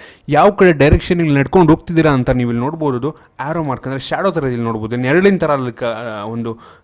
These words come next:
ಆ, ರೌಂಡ್ ಇದೆಯಲ್ಲ ನೋಡಿ, ಅದಕ್ಕೆ ನೆರಳಿನ ಥರ ಇದೆಯಲ್ಲ, ಆ ನೆರಳು ಯಾವ ಸೈಡ್ ಇದೆ ಆ ಸೈಡ್ ಹೋಗ್ತಿದ್ದೀರಾ ಅಂತ ಅದು ತೋರಿಸಿರುವಂಥದ್ದು. ಅದಕ್ಕೆ ಮ್ಯಾಗ್ನೆಟೋಮೀಟರ್ ಅಂತ ಅಂತಾರೆ.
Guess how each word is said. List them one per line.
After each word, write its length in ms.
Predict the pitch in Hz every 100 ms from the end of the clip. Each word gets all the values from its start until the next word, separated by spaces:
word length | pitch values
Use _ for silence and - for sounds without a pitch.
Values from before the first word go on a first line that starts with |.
| -
ಆ, 40 | 110 107 110
ರೌಂಡ್ 260 | 151 175 160
ಇದೆಯಲ್ಲ 200 | 127 131
ನೋಡಿ, 100 | 170 131
ಅದಕ್ಕೆ 180 | 127 120
ನೆರಳಿನ 300 | 143 175 170
ಥರ 140 | 156 123
ಇದೆಯಲ್ಲ, 240 | 113 120 165
ಆ 20 | 123
ನೆರಳು 220 | 120 120 120
ಯಾವ 120 | 180 208
ಸೈಡ್ 180 | 175 123
ಇದೆ 120 | 147 - _ _ 127
ಆ 60 | 117 110
ಸೈಡ್ 160 | 170 139
ಹೋಗ್ತಿದ್ದೀರಾ 460 | 143 - 160 143 143
ಅಂತ 120 | 110 113
ಅದು 120 | 110 - 131
ತೋರಿಸಿರುವಂಥದ್ದು. 680 | 113 123 110 101 98 98 - _ _ - 147
ಅದಕ್ಕೆ 240 | 175 190 131
ಮ್ಯಾಗ್ನೆಟೋಮೀಟರ್ 640 | 143 196 190 160 131 127 113
ಅಂತ 120 | 131 117
ಅಂತಾರೆ. 240 | 104 101